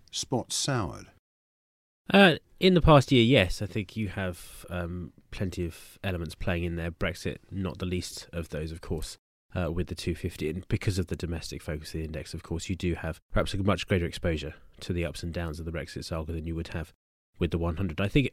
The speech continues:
Speaker 2: again, it's one of those elements where one year, uh, underperformance doesn't really condemn the entire, uh,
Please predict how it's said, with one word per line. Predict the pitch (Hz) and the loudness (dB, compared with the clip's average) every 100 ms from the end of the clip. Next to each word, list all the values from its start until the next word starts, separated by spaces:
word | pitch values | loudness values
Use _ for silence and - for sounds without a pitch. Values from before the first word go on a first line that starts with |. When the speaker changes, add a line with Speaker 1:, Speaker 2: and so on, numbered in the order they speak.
| - | 2
Speaker 2:
again, | 127 147 98 | 6 8 8
it's | 92 - | 6 2
one | 107 | 2
of | 95 | 4
those | 90 - - 104 | 2 0 -2 0
elements | 92 90 82 | 0 0 0
where | 98 85 | 0 0
one | 90 90 | -2 -2
year, | 87 85 - | 0 -2 -4
uh, | 92 90 - | -6 -8 -4
underperformance | 92 82 90 - 82 78 - | -6 -4 -4 -2 -2 -4 -6
doesn't | 85 85 | -6 -4
really | 87 82 78 _ | -4 -4 -6 _
condemn | - 92 90 85 82 | -4 0 2 2 0
the | |
entire, | 80 82 90 85 80 - | -4 -4 -4 -4 -4 -8
uh, | _ | _